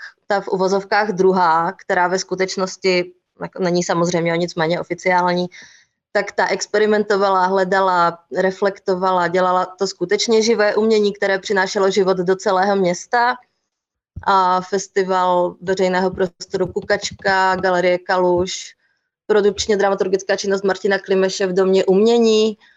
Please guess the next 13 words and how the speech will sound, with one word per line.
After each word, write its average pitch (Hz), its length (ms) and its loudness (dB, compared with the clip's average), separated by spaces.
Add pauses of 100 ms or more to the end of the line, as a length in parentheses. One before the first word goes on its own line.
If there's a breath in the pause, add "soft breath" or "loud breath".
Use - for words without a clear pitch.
(140 soft breath)
ale 208 160 0
taky 214 220 0
počátky 202 520 0
kulturního 202 520 2
provozu 196 560 2
v 190 100 -8
prostředí 190 500 -4
dolu 190 220 4
Hlubina, 202 580 2
předtím, 190 460 -6
než - 360 -6
se 185 140 -4
teda 180 360 -2